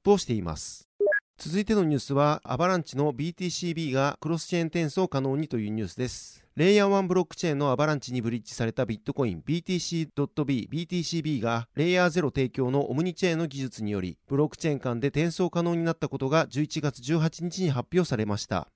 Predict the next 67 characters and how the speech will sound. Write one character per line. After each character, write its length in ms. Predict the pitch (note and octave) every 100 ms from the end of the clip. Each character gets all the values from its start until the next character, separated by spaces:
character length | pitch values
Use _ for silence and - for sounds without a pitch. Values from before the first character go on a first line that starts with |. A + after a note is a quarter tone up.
| _
対 180 | F3+ G#3
象 160 | G#3+
と 120 | G3 G3+
な 100 | F3+
る 100 | C3+
ブ 120 | C3+
ロ 80 | C3+
ッ 20 |
ク 100 | -
チ 100 | C#3+
ェ 40 |
ー 60 | A#2
ン 20 |
は、 220 | C3+ C#3+
レ 160 | A#2+ D3+
イ 20 |
ヤ 100 | D#3
ー 20 | D3+
ゼ 120 | C#3+
ロ 100 | B2+
が 100 | C#3+
サ 160 | -
ポ 160 | B2 D#3
ー 40 |
ト 100 | D3
す 120 | C3 D3
る 80 |
ネ 100 | C3
ッ 20 | B2+
ト 160 | C#3
ワ 80 | C3+
ー 20 |
ク 100 | A#2+
で、 240 | A#2 C3+ C3+
ア 140 | - C3
バ 100 | E3+
ラ 100 | E3
ン 60 |
チ 140 | - E3+
を 80 |
は 120 | C3 B2
じ 120 | A#2
め、 180 | A2 - -
イ 120 | D3
ー 20 |
サ 160 | - D3+
リ 160 | B2
ア 60 | A#2+
ム 120 | B2+
や 220 | D3 D#3+ -
ポ 80 | E3+
リ 120 | D3+
ゴ 100 | G#2+
ン、 180 | E2+ - _
ア 140 | C#3+ E3+
ー 20 |
ビ 100 | E3+
ト 120 | E3
ラ 100 | B2
ム、 160 | F2+ - -
オ 80 | G#2+
プ 120 | -
テ 80 | F3
ィ 40 |
ミ 80 | D3
ズ 120 | A2+
ム、 180 | F2